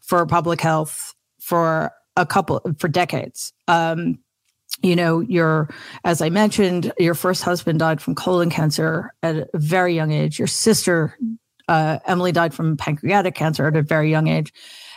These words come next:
And, um, that you used your platform to help educate people. Uh, was it twenty years ago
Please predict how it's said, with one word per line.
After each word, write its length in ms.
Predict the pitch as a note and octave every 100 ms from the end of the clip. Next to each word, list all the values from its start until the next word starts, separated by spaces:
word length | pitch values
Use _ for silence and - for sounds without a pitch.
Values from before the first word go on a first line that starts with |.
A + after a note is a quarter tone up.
| _
And, 420 | G#3 G3 G3 G3 - -
um, 440 | G3+ G3 G3 G3 - - - _ -
that 460 | F#3 G3 G3 A#3 - _ _ - - - _ _ -
you 400 | F#3+ B3+ D4+ C#4
used 540 | F#3+ A#3 A#3 A3+ G3
your 480 | F#3+ F#3 F#3+ F#3+ F#3
platform 760 | - E3 E3 - D#3+ - D#2+ - _ _ _ _
to 220 | - A3
help 420 | G#3 - A3+ A3 - -
educate 640 | F3 D#3+ F3 - D#3+ D3+
people. 440 | E3+ - - - - _ - - - -
Uh, 480 | F3 F3 F3 E3+ G3 - _ _ _ _ _ _ _ -
was 200 | G3 G3+
it 120 | -
twenty 340 | - G3 A3+
years 300 | A3+ A3 A3+
ago 400 | C4+ C4+ C4+ C#4